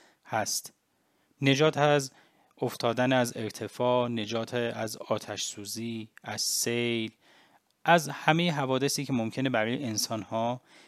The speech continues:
پیش بیاد و موضوعاتی از این دست.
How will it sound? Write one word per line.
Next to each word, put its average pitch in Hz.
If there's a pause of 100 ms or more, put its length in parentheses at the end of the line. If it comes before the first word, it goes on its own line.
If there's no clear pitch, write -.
(140)
پیش -
بیاد 135
و 120
موضوعاتی 110 (340)
از 113
این 104
دست. -